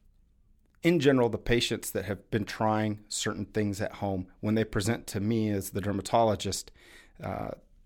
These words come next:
at that point, a lot of times their skin is inflamed. They've gone from just dry skin, just the symptoms of itching, to experiencing red, inflamed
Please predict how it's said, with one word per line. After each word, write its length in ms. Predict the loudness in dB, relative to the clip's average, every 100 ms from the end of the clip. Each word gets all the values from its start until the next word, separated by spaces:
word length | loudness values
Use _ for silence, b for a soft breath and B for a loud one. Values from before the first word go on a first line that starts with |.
| _ _
at 160 | -12 4
that 240 | 4 4
point, 320 | 2 0 0 -6 b b b _ _ _
a 60 | 2
lot 180 | 4 4
of 100 | 2
times 300 | -4 -6 -4
their 100 | -6
skin 320 | -2 0 0
is 160 | 0 -4
inflamed. 800 | -6 -10 -4 -2 0 -2 -4 -4
They've 220 | -4 0
gone 220 | 2 2
from 220 | 2 -4
just 300 | 0 2 2
dry 240 | 2 2 2
skin, 540 | 0 -4 -4 -2 -4
just 300 | -2 -2 -2
the 80 | -4
symptoms 500 | -2 0 0 -2 -4
of 140 | -4 -6
itching, 400 | -4 -2 -4 -6 B -4
to 100 | 2
experiencing 760 | 2 0 2 4 4 2 0 0
red, 580 | 4 6 6 6 2 B B -6
inflamed 1040 | -6 -6 -4 4 6 6 6 6 4 -2